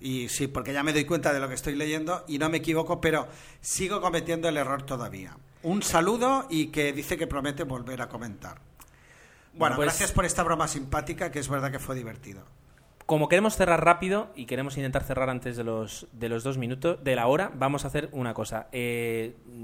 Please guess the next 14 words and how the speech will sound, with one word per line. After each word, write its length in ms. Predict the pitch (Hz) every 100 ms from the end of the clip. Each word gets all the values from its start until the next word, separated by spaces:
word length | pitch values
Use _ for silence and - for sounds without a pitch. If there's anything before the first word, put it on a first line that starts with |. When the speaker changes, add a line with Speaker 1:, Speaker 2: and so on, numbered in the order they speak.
| 110 107
Speaker 2:
déjame 280 | 123 127
tomar 200 | 113 113
a 80 | 110
mí 140 | 110 110
los 140 | 107
mandos 200 | 117 120
si 80 | 117
quieres 180 | 110 110
un 60 | 110
segundito 440 | 110 120 131 143
y 80 | 123
lo 100 | 113
termino 260 | 107 107 101
todo. 240 | 92 76